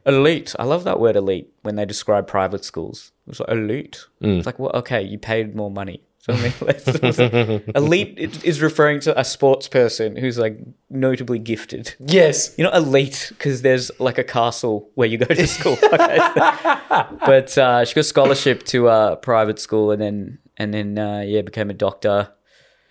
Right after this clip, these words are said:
Speaker 1: So, uh, yeah,
Speaker 2: Jesus, the
Speaker 1: very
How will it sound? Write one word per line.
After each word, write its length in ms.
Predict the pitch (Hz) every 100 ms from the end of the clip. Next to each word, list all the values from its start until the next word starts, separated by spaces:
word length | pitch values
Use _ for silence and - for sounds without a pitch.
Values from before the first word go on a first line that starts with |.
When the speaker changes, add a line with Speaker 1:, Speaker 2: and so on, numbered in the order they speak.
| _ _
Speaker 1:
So, 600 | - - 117 107 107 104
uh, 420 | 104 104 101 101 - -
yeah, 420 | 113 113 123 120
Speaker 2:
Jesus, 200 | 104 117
the 140 | 127
Speaker 1:
very 300 | 117 123 131